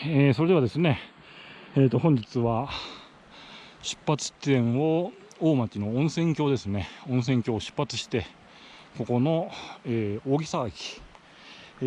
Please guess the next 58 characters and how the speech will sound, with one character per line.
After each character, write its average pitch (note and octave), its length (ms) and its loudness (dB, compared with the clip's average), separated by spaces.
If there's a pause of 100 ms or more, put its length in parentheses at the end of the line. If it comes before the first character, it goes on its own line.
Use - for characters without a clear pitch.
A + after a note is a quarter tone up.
ー、 A2 40 -2
黒 C#3+ 220 -2
部 C#3+ 100 0
ダ C#3 140 -2
ム A#2+ 160 -2
へ G2 80 -6
つ - 120 -10
な A2+ 140 -2
が A#2 180 0
る F3+ 300 -2 (420)
扇 C3 360 -2
沢 A2+ 340 -4
の F#2+ 120 -4 (120)
駅 B2 340 -4
へ B2+ 80 0
や F#2+ 120 -4
っ - 20 -20
て - 220 -8
ま A2+ 160 0
い - 60 -2
り B2 40 -2
ま C3 140 -2
し - 20 -12
た。 - 100 -12
走 - 260 -10
っ - 20 -20
て - 80 -8
や G#2 60 -4
っ - 20 -8
て B2 100 -8
ま A#2+ 80 0
い B2 40 0
り B2+ 40 -2
ま C3 80 0
し - 60 -8
た。 A2 180 -10
お D3+ 60 -2
よ F3 80 -2
そ G#3 160 -2
十 C3+ 200 -10 (160)
キ - 60 -10
ロ F#3 100 -2
ち - 100 -14
ょ F#3 60 -6
っ - 60 -20
と A#2+ 60 -6
の G#2 100 -2
道 F2+ 80 -4 (140)
の G#2+ 80 -2
り G#2 80 -4
で G#2+ 60 -2
し - 80 -12
た。 G#2 120 -10 (560)
た C#3+ 80 0
だ、 C3 240 -2 (800)
オ C3+ 160 6
ー C3 40 2
ル C#3+ 200 0